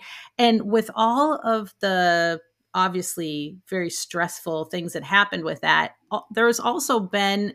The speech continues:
a lot of growth that I don't think would have happened, like, in that, this ed tech industry and ed tech with world languages, um, you know, you know, for a long time,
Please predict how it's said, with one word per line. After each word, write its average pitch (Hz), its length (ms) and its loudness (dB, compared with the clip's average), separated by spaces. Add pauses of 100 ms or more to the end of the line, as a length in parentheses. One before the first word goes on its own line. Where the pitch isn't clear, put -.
a 190 80 0
lot 170 240 0
of 151 160 -4
growth 160 540 -2
that 185 160 0
I 175 240 2
don't 214 280 0
think 196 360 -6
would 175 120 0
have 165 120 -6
happened, - 480 0
like, - 240 -8
in 208 180 -4
that, 190 300 -4
this 185 280 -6
ed 190 200 -4
tech 165 260 -6
industry 180 540 -4
and 151 100 -6
ed 175 160 -6
tech 170 260 -10
with 170 160 -10
world 160 220 -4
languages, 165 680 -6 (400)
um, 160 420 -2 (380)
you 214 160 0
know, 165 280 -2 (540)
you 196 160 -10
know, 151 180 -8
for 202 120 0
a 170 80 2
long 190 340 4
time, 190 520 6